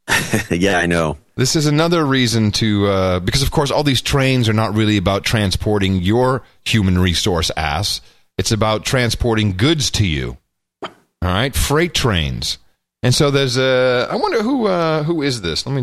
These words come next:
Speaker 2: ju-, I, sure.
Speaker 1: Well, you know, I'm, I'm way for these guys because we're not talking about bigger trucks as in bigger. We're talking about triples. These guys drive around the freeway. It's illegal in California, by the way. I don't think you can carry a double in California and get away with it.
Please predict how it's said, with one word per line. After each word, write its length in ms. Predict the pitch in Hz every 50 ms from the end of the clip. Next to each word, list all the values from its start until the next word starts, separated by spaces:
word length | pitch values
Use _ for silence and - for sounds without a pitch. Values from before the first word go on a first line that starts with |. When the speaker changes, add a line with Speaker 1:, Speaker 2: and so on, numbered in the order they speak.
| 113 101
Speaker 2:
ju-, 240 | - - - 95 82
I, 160 | 110 120 110 - _ _
sure. 140 | - - 170
Speaker 1:
Well, 80 | 175 180
you 60 | 190
know, 100 | 196 196
I'm, 180 | 180 185 190
I'm 560 | 143 151 190 214 214 190 165 160 151 139 139 143
way 360 | 156 165 165 165 160 147 135
for 420 | 120 - - - - 131 127 123
these 300 | 107 92 87 82 78 76
guys 260 | 76 87 82 78 73
because 380 | - 107 92 - 123 113 110 127
we're 140 | 120 135 151
not 200 | 170 185 196 -
talking 140 | 190 165 151
about 220 | 139 127 113 101
bigger 240 | 104 120 123 113 110
trucks 340 | 95 - - 110 107 107 107
as 220 | 98 90 87 82
in 140 | 92 90 82
bigger. 580 | - - - 104 107 123 - 69 67 82 87 - - - - -
We're 80 | 120 139
talking 280 | 156 170 165 151 143
about 260 | 127 110 110 104 98 -
triples. 640 | - - 147 151 - - 78 55 - - - - - - - - - - - - -
These 240 | - 147 175 180 165
guys 320 | 165 160 143 131 127 117
drive 320 | 104 117 123 131 143 151 156
around 380 | 151 135 120 107 107 110 113
the 80 | 107 101
freeway. 500 | - - 117 120 120 113 98 95 101 107
It's 180 | 110 104 98 135
illegal 440 | 151 147 143 147 151 131 113 107
in 60 | 101 92
California, 520 | 113 107 98 87 82 - 104 104 98 90
by 160 | 80 80 78
the 40 | 80
way. 80 | 78 82
I 40 |
don't 180 | 104 120 123 110
think 120 | 127 113
you 60 | 95 92
can 40 | 87
carry 300 | - - 113 98 90 82
a 40 | 78
double 320 | 78 90 87 85 82 73
in 80 | 71 67
California 460 | - 69 64 64 - - - 73 71
and 80 | 71
get 120 | 71 71 69
away 200 | 69 71 73 69
with 140 | 67 62 53
it. 100 | 50